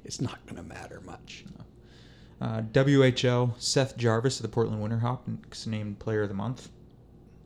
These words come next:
Speaker 2: Portland, Kamloops, Edmonton, and Prince Albert are running away with their respective divisions. Uh, the host Kelowna Rockets have fallen to a wild card spot. Not that it matters, they're hosting, but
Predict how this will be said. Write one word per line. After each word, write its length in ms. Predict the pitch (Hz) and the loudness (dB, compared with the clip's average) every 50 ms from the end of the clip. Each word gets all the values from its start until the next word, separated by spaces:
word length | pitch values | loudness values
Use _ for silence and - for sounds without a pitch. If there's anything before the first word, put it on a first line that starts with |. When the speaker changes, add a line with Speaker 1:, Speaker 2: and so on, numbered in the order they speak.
| - - - - - - - - - - - - - - - - - - - - | -20 -20 -20 -20 -20 -20 -20 -20 -20 -20 -20 -20 -20 -20 -20 -20 -20 -20 -20 -4
Speaker 2:
Portland, 460 | - - 135 - - 131 127 127 120 | 2 4 4 4 4 2 2 0 0
Kamloops, 520 | - - 127 123 120 120 120 120 117 117 - | 0 0 2 2 4 4 2 2 0 -2 -2
Edmonton, 420 | - 107 113 117 113 110 - 117 | -2 -2 0 0 -2 -2 -2 -2
and 100 | 107 107 | -2 -2
Prince 220 | - - 107 104 - | -4 -6 -6 -6 -6
Albert 360 | - 101 104 117 120 123 120 - - | -8 -6 -4 -2 -2 -2 -4 -6 -8
are 280 | 120 107 104 104 101 104 | -6 -4 -4 -2 -4 -2
running 320 | 101 107 113 113 110 104 | 0 0 0 0 0 0
away 240 | 101 98 101 95 101 | -2 -4 -2 -2 -2
with 160 | 104 101 - | -4 -4 -4
their 300 | 98 98 101 98 101 98 101 | -6 -6 -4 -4 -6 -6 -8
respective 460 | 113 117 - - 110 98 - - 95 98 | -8 -8 -6 -4 -4 -4 -4 -6 -8 -8
divisions. 520 | 95 98 101 98 104 107 117 120 - - - - - - - - - - - - - - - - - - - - - - - - - - - - - - - - | -6 -6 -6 -6 -4 -6 -8 -8 -8 -12 -16 -20 -20 -20 -20 -20 -20 -20 -20 -20 -20 -20 -20 -20 -20 -20 -20 -20 -20 -20 -20 -20 -20 -18 -18 -18 -16 -16 -12 -10
Uh, 160 | 101 95 98 | -8 -6 -6
the 80 | 101 | -6
host 360 | 101 - - 123 120 117 - - | -4 -2 2 2 2 2 0 -2
Kelowna 300 | - 117 117 113 107 104 | -2 -2 -2 -2 -2 -4
Rockets 500 | 101 101 107 117 - 113 - - - - | -4 -4 -6 -6 -6 -8 -10 -8 -8 -8
have 100 | 101 - | -8 -8
fallen 760 | - - - - - - - - - 113 110 120 117 107 | -10 -18 -20 -20 -20 -20 -14 -10 -8 -6 -4 -4 -4 -4
to 140 | 101 - 107 | -2 -4 -4
a 20 | 101 | -2
wild 380 | 101 101 98 104 104 107 110 | -2 -2 -2 -2 -2 -2 -4
card 260 | 110 - 104 98 92 | -4 -6 -6 -6 -6
spot. 380 | - - - 101 95 92 - - - - - - - - - - - - - - - - | -8 -8 -6 -6 -6 -6 -8 -10 -14 -20 -20 -20 -20 -20 -20 -20 -20 -20 -20 -12 -6 -4
Not 180 | 107 101 - | -4 -4 -2
that 100 | - 95 | -2 -2
it 60 | 95 | -2
matters, 420 | 95 98 98 95 92 95 98 104 101 | -2 -4 -4 -4 -4 -4 -6 -6 -6
they're 160 | - 98 92 | -6 -8 -6
hosting, 500 | 87 107 101 98 - - 107 98 98 101 | -4 -4 -4 -4 -6 -8 -8 -8 -6 -6
but 260 | 101 101 101 101 - | -4 -4 -6 -6 -8